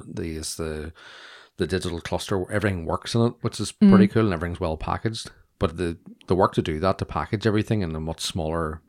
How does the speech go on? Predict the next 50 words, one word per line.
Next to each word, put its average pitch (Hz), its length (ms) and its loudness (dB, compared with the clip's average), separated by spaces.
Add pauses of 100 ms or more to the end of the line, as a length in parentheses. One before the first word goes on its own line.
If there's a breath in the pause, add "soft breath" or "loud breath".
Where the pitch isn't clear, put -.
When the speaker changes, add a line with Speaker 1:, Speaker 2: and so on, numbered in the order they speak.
(240)
Speaker 1:
car 85 420 2
and 87 140 -6
still 90 220 -4
make 87 180 -6
it 82 80 -10
look 82 220 -6
the 104 80 -2
same 101 280 -2
is - 220 -10 (420)
crazy. 87 420 -2
So 90 220 -6 (320)
fair 90 160 -4
play 80 180 -4
to 76 80 -6
him. 90 200 -2 (1080 soft breath)
Builds 104 280 2
like 87 100 -4
that 82 200 2 (300)
aren't 90 240 -2
really 87 200 -2
my 85 180 -2
thing, 92 340 0
but - 140 0
the 85 100 -4
engineering 82 360 -6
behind 85 380 -4
them 107 120 2
are. 110 280 0
Speaker 2:
Yeah. 185 200 8
Speaker 1:
So 175 60 4
that's 80 140 -2
what 87 80 2
I - 20 0
like 78 180 -4
to 95 80 -12
see. 90 300 -8 (680)
So - 160 -8 (120)
something 95 260 -2
a 82 40 -2
bit - 140 -16
different 95 280 -2
from 90 100 -6
YouTube 95 300 -2
for - 80 -6
me, 87 180 -4
from 80 220 -10 (320)
normal 82 260 -2
Jimmy 80 260 -2
Oakes - 160 -6
talk. 110 240 0